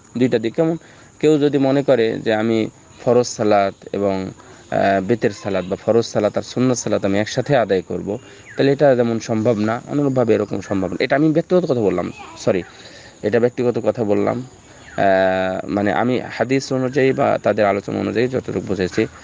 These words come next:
আর, আহ, শেষের বক্তব্য হলো যে কেউ বলেছেন দেওয়া যাবে, তো কারো পক্ষে যেহেতু দলিল নেই, তো আমি প্রাধান্য দেব যে দলিল নাই হেতু একসাথে কুরবানি এবং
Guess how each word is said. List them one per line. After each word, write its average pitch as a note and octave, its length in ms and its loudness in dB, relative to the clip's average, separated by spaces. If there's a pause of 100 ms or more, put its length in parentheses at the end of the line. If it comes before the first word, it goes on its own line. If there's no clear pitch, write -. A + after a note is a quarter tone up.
(420)
আর, G2 580 2 (440)
আহ, - 1000 -2
শেষের B2 380 0
বক্তব্য A#2 380 -4
হলো B2 320 2
যে D3+ 280 0
কেউ C3 140 4
বলেছেন B2 500 0
দেওয়া G#2 260 4
যাবে, G#2+ 340 2 (580)
তো A2+ 180 4
কারো C3 220 2
পক্ষে C#3+ 280 0
যেহেতু C#3+ 280 2
দলিল B2+ 360 2
নেই, C#3 200 0 (400)
তো A#2+ 80 4
আমি A#2 240 2
প্রাধান্য G#2+ 520 0
দেব G2+ 300 0 (380)
যে G#2 480 2 (160)
দলিল G#2+ 340 4
নাই G2+ 440 0 (380)
হেতু E3 360 2 (340)
একসাথে B2 840 0 (120)
কুরবানি A2 380 0
এবং A2 180 -2